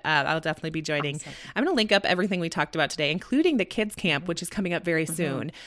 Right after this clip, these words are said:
Speaker 1: the fifteenth.
Speaker 2: Yeah,
Speaker 1: Is that right?
Speaker 2: August
Speaker 1: It starts?
Speaker 2: fifteenth, uh, session two
Speaker 1: Great.
Speaker 2: of our summer kids camp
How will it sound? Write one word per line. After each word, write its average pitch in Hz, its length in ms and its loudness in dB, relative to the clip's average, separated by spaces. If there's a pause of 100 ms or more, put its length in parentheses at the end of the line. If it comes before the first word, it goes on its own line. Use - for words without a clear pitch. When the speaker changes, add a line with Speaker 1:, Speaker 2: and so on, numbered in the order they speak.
Speaker 1:
the 190 60 -10
fifteenth. 190 540 0
Speaker 2:
Yeah, 220 80 8
Speaker 1:
Is 214 60 8
that 170 120 4
right? 170 120 8
Speaker 2:
August 269 260 4
Speaker 1:
It 269 80 6
starts? 220 160 2
Speaker 2:
fifteenth, 240 280 0
uh, 160 300 -2
session 180 380 0
two 208 160 2
Speaker 1:
Great. 202 140 4
Speaker 2:
of 156 120 -2
our 160 200 0
summer 165 260 -2
kids 165 260 -6
camp 156 360 -4